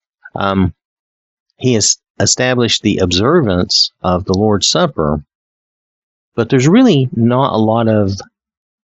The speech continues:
stringent, um, time frame and different things about it, right? And some people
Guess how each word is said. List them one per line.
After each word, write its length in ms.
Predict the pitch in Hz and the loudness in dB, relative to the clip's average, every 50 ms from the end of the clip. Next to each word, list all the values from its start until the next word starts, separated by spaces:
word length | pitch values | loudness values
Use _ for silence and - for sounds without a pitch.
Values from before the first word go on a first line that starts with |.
| _ _ _ _ _ - | _ _ _ _ _ -6
stringent, 880 | - - - - - - 131 143 143 139 123 127 120 117 - - - - | -4 -2 -2 -2 -2 0 2 2 2 2 2 2 2 0 0 -2 -4 -4
um, 640 | - - 104 104 101 101 101 101 98 95 98 95 - _ _ _ _ - - - _ - | -4 -2 -2 0 0 0 2 2 2 2 2 0 -2 _ _ _ _ -20 -20 -20 _ -8
time 440 | - - - 131 123 127 131 131 127 | -4 -4 -2 -2 0 0 2 0 0
frame 560 | 113 - 131 123 123 120 120 120 120 117 110 | 0 0 0 0 2 2 2 2 2 2 2
and 120 | 101 98 98 | 2 2 2
different 320 | 113 107 - 95 85 - | 0 0 0 -4 -4 -2
things 320 | - 113 107 107 101 90 | -2 0 2 2 2 2
about 440 | 90 87 85 - 107 113 113 90 76 | 0 -2 -2 -2 -4 -2 -2 -2 -2
it, 80 | 67 64 | -2 -2
right? 340 | 78 82 85 92 98 - - | -2 -2 -2 -2 -2 -2 -2
And 120 | 90 85 | -2 -2
some 220 | - - 107 107 | -2 -2 -2 -2
people 560 | - - 107 104 92 - 98 95 92 92 92 | 0 0 0 0 0 0 0 0 0 0 -2